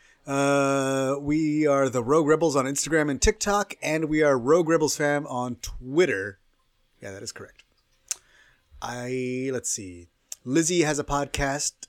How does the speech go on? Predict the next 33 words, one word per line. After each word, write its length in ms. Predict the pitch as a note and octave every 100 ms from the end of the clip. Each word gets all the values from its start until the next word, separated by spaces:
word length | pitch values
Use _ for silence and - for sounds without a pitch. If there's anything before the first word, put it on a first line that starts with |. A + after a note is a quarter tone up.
| _
called 600 | - - B2+ B2 A#2 A#2+
The 40 | A2
Star 300 | - C3+ C3
Wars 260 | A#2+ B2 G2+
Geek 260 | C#3 E3+
Girl. 340 | F3+ F3+ F#3 F#3+
I 80 | B2
think 380 | - B2+ B2 -
they're, 180 | A#2+ A#2
like, 280 | A2+ A2 _ _ _ -
all 360 | B2 B2+ B2+
getting, 320 | B2+ C3 C3 A2
gearing 360 | B2+ B2+ C3+
up 140 | C#3 -
for 80 |
their 140 | B2+ A#2+
finals, 500 | - C#3 D3 D3+ C#3+
so 80 | C#3
I 60 |
think 280 | B2 C#3+ B2
their, 240 | B2+ B2 B2
uh, 200 | C#3+ C#3+ - C3 C#3+ D3 B2 -
last 260 | C3 B2+ -
episodes 460 | C3 - C#3 C3 B2
are 60 |
coming 300 | - C3 B2
in 140 | A#2+ A#2
a 60 |
little 180 | A2+ A#2
bit, 140 | A2+ A#2
uh, 200 | A2+ G#2+ - _ _ _ -
you 120 | B2+
know, 200 | G2 G2